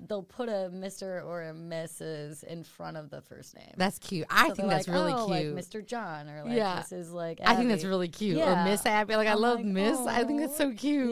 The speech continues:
Speaker 1: Yeah. Like, it's just a sign of respect. But it's crazy how it changes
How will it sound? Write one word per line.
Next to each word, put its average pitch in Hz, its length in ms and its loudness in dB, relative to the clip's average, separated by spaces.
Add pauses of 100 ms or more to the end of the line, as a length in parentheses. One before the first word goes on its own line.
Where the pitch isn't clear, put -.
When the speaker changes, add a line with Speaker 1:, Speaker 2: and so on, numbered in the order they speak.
Speaker 1:
Yeah. 165 400 -4 (120)
Like, 202 200 -4
it's 214 180 -10
just 262 220 -8
a 269 40 -6
sign 202 280 -2
of 190 80 -6
respect. 170 400 -6
But 196 100 -2
it's 185 120 -8
crazy 262 280 -2
how 190 140 -2
it 160 240 -6
changes 160 800 -10